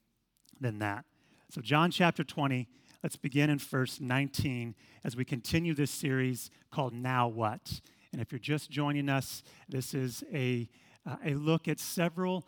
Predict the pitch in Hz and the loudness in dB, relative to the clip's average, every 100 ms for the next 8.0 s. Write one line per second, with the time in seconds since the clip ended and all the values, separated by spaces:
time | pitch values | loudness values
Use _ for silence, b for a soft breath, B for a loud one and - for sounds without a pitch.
0 | b - - 175 147 123 110 123 - - | b -12 -6 -2 -2 -2 -4 -8 -8 -4
1 | 151 143 - 123 110 - - 123 127 131 | -2 0 -2 -2 -2 -4 -8 -6 0 2
2 | 135 - 110 147 135 123 110 - - B | 2 -2 -8 -4 -4 -2 -4 -6 -14 B
3 | B B 131 135 - 135 117 110 110 104 | B B 0 0 -2 -4 -4 -4 -6 -6
4 | - - 95 - 135 135 - 147 117 110 | -8 -10 -10 -6 0 0 0 -2 -2 -4
5 | b b b - 117 - - 95 90 b | b b b -8 -8 -8 -10 -10 -10 b
6 | b b b 131 120 147 180 123 117 - | b b b -8 -6 -6 -6 -4 -4 0
7 | 185 190 175 147 127 147 135 135 131 127 | 2 2 0 0 0 0 2 2 2 0